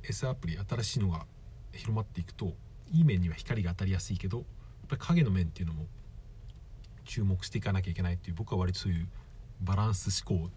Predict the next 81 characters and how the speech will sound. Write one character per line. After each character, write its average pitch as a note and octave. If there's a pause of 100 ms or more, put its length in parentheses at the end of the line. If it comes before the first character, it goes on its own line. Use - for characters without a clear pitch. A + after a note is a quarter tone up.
的 -
な G2+
と F#2
こ G2
ろ F2
が D#2+ (380)
あ G#2
る F#2+
ん F2
で D#2
す -
け -
ど、 D#2+ (300)
若 G#2
い A#2
人 F#2
が、 E2 (760)
ま G2
あ、 -
若 F#2
い -
人 -
に F#2+
限 A2
ら E3
な C#3+
い F#2+
か -
も F2
し -
れ G2+
ま F2+
せ G2
ん E2+
け G2
ど、 F#2 (960)
ク -
ラ G#2
ブ G2+
ハ F#2+
ウ G#2
ス -
的 -
な G#2
も G2+
の F#2+
が D2+
で C#2+
す -
ね、 C#3 (580)
も A2+
っ -
と -
広 A2
ま G#2
っ G2
て -
い F2
く -
と、 D#3 (720)
ど C3+
う D3
い -
う G#2+
こ F#2
と F2
が F2
起 F2
こ -
る F#2
の F2+
か A#2+
っ -
て -
い -
う -
こ -
と -
を、 - (260)
ま F#2
あ、 E2+